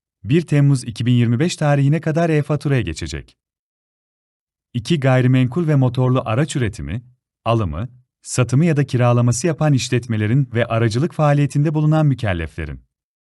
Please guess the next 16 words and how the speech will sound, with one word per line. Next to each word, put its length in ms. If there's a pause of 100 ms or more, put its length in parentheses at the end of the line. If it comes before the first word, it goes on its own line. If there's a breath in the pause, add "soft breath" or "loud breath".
(1040)
iki 200
bin 80
yirmi 280
dört 160
hesap 360
dönemi 340
brüt 200
satış 340
hasılatı 580 (180)
beş 300
yüz 120
bin 120
T 220
L'yi 160
geçmesi 440
halinde 580